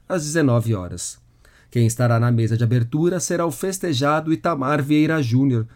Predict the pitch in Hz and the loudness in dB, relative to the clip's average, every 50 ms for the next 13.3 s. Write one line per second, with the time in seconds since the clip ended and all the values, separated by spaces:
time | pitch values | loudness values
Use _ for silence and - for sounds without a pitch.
0 | - _ _ - - - 220 220 226 220 220 - 226 202 - 143 147 151 - - | -20 _ _ -20 -8 -6 -4 -2 -2 -2 -2 -2 0 0 2 2 2 2 0 0
1 | 156 151 147 151 156 151 131 123 127 131 135 120 - - 110 107 104 107 - 110 | 2 2 4 4 2 2 2 2 2 2 2 0 -2 -2 -2 -2 -4 -4 -6 -6
2 | 113 - - - - _ _ _ _ _ _ _ _ - - 120 117 117 113 110 | -8 -8 -10 -12 -16 _ _ _ _ _ _ _ _ -4 -4 -2 0 0 0 0
3 | 113 107 113 110 113 113 113 120 123 117 - - 139 143 165 160 143 123 113 117 | 2 2 2 2 2 2 0 0 0 -2 -2 0 2 2 2 2 2 0 0 -2
4 | - 135 139 143 139 - 156 135 135 135 143 139 139 120 135 127 127 127 117 123 | -2 -2 -2 0 0 -2 0 0 2 2 0 0 0 -2 0 0 0 0 2 0
5 | 165 175 180 170 147 131 127 127 123 117 117 - 135 139 143 139 - 165 151 - | 0 -2 -2 -2 0 2 2 2 2 2 0 0 0 0 0 -2 -2 -6 -6 -6
6 | - 135 135 143 151 185 - _ - - 180 175 139 135 139 147 151 151 - 156 | -2 0 2 2 2 0 -4 _ -8 -6 -4 -4 -2 0 0 2 0 0 0 -2
7 | 139 143 151 160 151 143 123 127 127 127 123 - - - _ _ _ - 170 196 | -4 -2 -2 -2 0 0 0 0 0 -2 -4 -6 -8 -10 _ _ _ -6 -2 0
8 | 190 185 180 170 190 180 143 127 135 135 127 117 135 117 - - 98 90 - - | 0 0 0 0 0 0 2 2 2 2 2 0 -2 -2 -4 -6 -8 -8 -8 -10
9 | - 98 95 - - _ _ _ _ _ _ _ 165 165 160 135 143 135 143 151 | -10 -12 -14 -16 -18 _ _ _ _ _ _ _ 4 4 4 4 4 2 2 2
10 | 131 143 156 165 185 170 190 170 - 196 185 180 180 160 180 175 170 156 165 139 | 2 0 0 0 -2 -2 -4 -4 -4 -2 -2 -2 -2 -2 -2 -4 -2 -2 -4 -4
11 | 120 - - 156 165 143 135 127 - - 151 151 147 - - 160 139 127 120 120 | -4 -2 0 2 2 2 0 -2 -4 -4 -4 -2 -2 -2 -2 -2 0 2 2 2
12 | 120 127 175 185 185 - - 139 139 147 151 151 151 151 156 160 170 175 170 - | 2 0 0 -2 -4 -4 2 4 6 6 6 4 0 0 0 0 0 0 -2 0
13 | 131 123 120 117 113 117 | 2 2 2 2 2 0